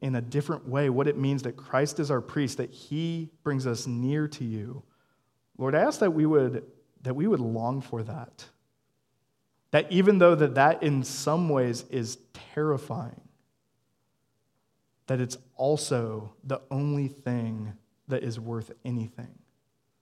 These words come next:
And so, God, I ask that you would free us of the things that prevent us from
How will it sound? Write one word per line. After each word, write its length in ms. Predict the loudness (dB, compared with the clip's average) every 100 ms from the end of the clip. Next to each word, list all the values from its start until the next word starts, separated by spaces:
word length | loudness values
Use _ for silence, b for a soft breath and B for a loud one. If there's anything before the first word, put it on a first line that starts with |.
| _ _ _ _ _ -10
And 80 | -4
so, 100 | 4
God, 160 | 6
I 80 | 6
ask 200 | 4 4
that 140 | 0
you 100 | 0
would 160 | -2 -4
free 460 | -8 -10 -2 0 0
us 520 | -4 -6 -6 -6 -10 _ _ _ _ _ _ _
of 520 | -2 0 -2 -4 -12 -20 _
the 140 | -6 -6
things 580 | -2 0 0 0 -4 -2
that 460 | -2 -4 -8 -14
prevent 580 | -6 -4 -2 -2 -2 -2
us 480 | -4 -4 -10 -12 -14 _ _ _ _ _
from 440 | -2 -2 -2 -4